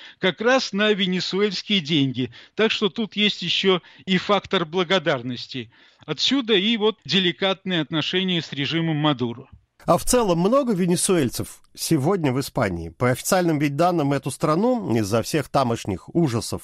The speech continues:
Speaker 2: в разных направлениях покинуло более четверти, а может быть, уже треть населения.
Speaker 1: В Испании сейчас вот по официальной статистике, которая не всегда бывает точной,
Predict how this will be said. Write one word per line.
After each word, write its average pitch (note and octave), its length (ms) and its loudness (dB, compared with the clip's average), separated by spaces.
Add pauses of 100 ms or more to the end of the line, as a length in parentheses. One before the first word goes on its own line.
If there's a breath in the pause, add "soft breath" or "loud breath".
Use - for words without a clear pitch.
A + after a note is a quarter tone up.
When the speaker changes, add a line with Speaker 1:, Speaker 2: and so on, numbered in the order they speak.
Speaker 2:
в G#2+ 180 -6
разных B2 420 0
направлениях C#3+ 720 0
покинуло C3+ 500 0
более C3+ 320 0
четверти, C#3 460 -2
а G#2 60 0
может A#2+ 180 0
быть, C3 140 -6
уже B2+ 160 0
треть D3+ 280 -2
населения. A#2 640 0 (200)
Speaker 1:
В F#3+ 80 -4
Испании B3 480 2
сейчас - 560 -2
вот G3+ 280 0
по G3+ 200 4
официальной F3+ 640 0
статистике, D#3+ 800 -4
которая E3+ 380 -2
не F3 160 0
всегда E3 420 0
бывает D3+ 460 0
точной, B3 500 -2